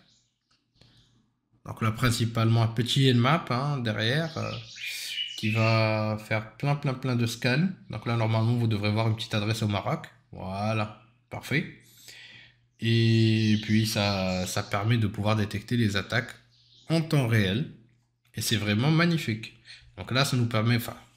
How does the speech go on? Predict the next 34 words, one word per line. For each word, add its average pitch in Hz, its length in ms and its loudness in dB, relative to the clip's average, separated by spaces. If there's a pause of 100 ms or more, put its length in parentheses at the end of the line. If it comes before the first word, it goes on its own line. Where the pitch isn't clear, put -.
ça - 120 -20
permet 107 260 0
notamment 113 340 4
de 107 100 6
savoir 113 380 2
où 147 140 10
est 135 40 8
le 131 100 6
serveur 117 680 4 (300)
héber-, 117 320 2
hébergé, 107 640 2
qui - 100 -10
va 107 80 2
être 104 160 0
utilisé 113 440 2
pour 95 180 -2
l'attaque. 123 420 -4
Mais, 110 260 0
euh, 82 120 -6
bien 80 180 -14
sûr, 113 340 -6 (360)
c'est 101 140 -10
pas 131 100 -4
obligatoirement 110 840 2
la 107 140 0
cible 117 320 0
exacte. 98 540 -4 (1800)
Ou, 147 260 6
euh, 113 460 6
le, 101 240 2
le, 95 80 -2
comment 104 240 2
dirais-je, 113 580 4
euh, 90 160 -4